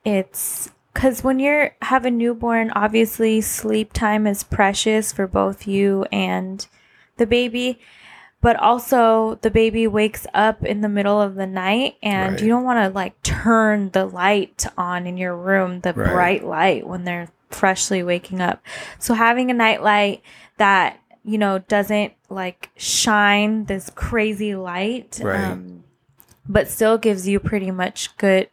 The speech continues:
Speaker 1: like, pretty good lighting so that you can walk around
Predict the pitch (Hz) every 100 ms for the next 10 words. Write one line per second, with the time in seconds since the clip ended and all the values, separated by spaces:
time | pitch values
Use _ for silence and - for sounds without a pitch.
0 | - 180 - - _ - 233 208 208 185
1 | 180 190 214 233 208 180 - 196 - 196
2 | 180 - _ - - - _ - 185 180
3 | 190 208 185 175 180 190 208